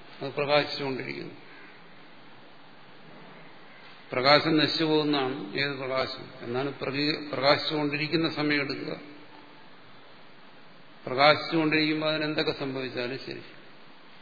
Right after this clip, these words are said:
അത്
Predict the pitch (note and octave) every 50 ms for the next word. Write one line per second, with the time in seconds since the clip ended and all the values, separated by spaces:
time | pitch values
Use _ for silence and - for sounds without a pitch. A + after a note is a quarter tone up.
0 | - - - - - - - - - - - - - - - - - - - -
1 | - - - - - - - - - - - - - - - - - - - -
2 | - - - - - - C3 C3 C3+